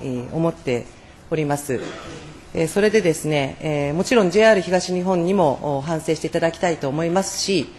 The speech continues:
教訓を生かしていただきたいと思いますが、これは全国どこでも起こりうることなので、えー、今後もですね、引き続き、えー、国交省としても、お、あの、指導をしていただきたい、えー、しっかりと管理、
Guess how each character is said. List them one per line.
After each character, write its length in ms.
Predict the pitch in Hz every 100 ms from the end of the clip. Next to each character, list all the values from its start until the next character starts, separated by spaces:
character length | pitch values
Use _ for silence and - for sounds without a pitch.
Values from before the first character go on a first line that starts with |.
| -
教 180 | - 175
訓 120 | 175
を 40 |
生 60 | 156
か 80 | 185
し 60 |
て 80 | -
い 20 |
た 80 | 175
だ 80 | 165
き 80 | 165
た 80 | 185
い 60 |
と 80 | 156
思 80 | 165
い 40 |
ま 120 | 170
す 100 | 180
が、 80 | 156
こ 60 | 151
れ 60 | 170
は 20 |
全 200 | 233 262
国 160 | 202 151
ど 120 | 180
こ 120 | 247
で 80 | 285
も 180 | 220 160
起 60 |
こ 80 | 226
り 80 | 233
う 100 | 240
る 80 | 160
こ 120 | 160
と 80 | 160
な 100 | 147
の 100 | 139
で、 280 | 180 156 120 - - - -
え 160 | 151 143
ー、 20 |
今 140 | - 240
後 120 | 269
も 100 | 269
で 80 | 175
す 100 | -
ね、 120 | 143
引 60 | 131
き 160 | -
続 220 | 233 247 254
き、 300 | 175 139 113 - - -
え 100 | 160
ー、 40 |
国 140 | 156 180 -
交 120 | 185
省 160 | 165
と 140 | 147 143
し 120 | 135
て 120 | 226
も、 140 | 214 151
お、 520 | - 131 123 117 - - - - - - -
あ 60 | 127
の、 160 | 127 123
指 120 | -
導 120 | 156
を 440 | 127 - 123 117 127
し 80 |
て 100 | -
い 60 | 160
た 100 | 156
だ 120 | 147
き 80 | -
た 160 | 147 120
い、 80 | -
え 60 |
ー、 340 | 131 120 - -
し 60 |
っ 20 |
か 100 | -
り 60 | 170
と 80 | 151
管 240 | 180 160
理、 100 | 131